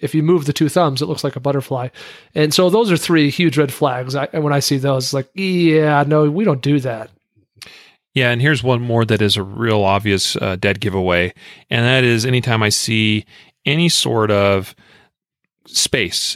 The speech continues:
Speaker 2: in between the beaver tail of the gun, that's that little, um, I can't think of anything to call it other than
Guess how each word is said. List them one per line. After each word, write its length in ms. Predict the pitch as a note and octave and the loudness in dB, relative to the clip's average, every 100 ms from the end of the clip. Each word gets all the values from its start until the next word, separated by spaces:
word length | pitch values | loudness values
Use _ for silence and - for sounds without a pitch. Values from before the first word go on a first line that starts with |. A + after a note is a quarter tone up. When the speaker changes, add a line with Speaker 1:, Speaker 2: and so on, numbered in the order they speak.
| - | -4
Speaker 2:
in 100 | A#2 | -4
between 540 | G#2+ - A2+ G#2+ G#2 | -2 -2 0 0 0
the 80 | G2 | -2
beaver 260 | G2+ G#2 A#2+ | -2 -2 0
tail 180 | D3 | 0
of 60 | D3 | 0
the 60 | C#3+ | 0
gun, 200 | D3 C#3+ | 0 0
that's 220 | A#2 - | 0 0
that 200 | A2 G#2 | -2 0
little, 460 | A2+ G#2+ G#2 G2+ - - - _ - | 0 2 4 2 -2 -14 -20 _ -8
um, 480 | F#2+ F2+ F2 F2 - _ _ _ _ _ _ | -6 -4 -6 -10 -16 _ _ _ _ _ _
I 120 | - | -8
can't 160 | A2 A2+ | -4 -2
think 140 | A2 | 0
of 80 | G2+ | 0
anything 340 | G#2 F#2+ G2 F#2+ | 0 0 -2 -2
to 60 | |
call 260 | - G#2+ G2+ | -2 0 2
it 60 | |
other 180 | G2+ G2+ | 2 0
than 400 | F#2 F#2+ F#2 F2+ | 0 0 0 -2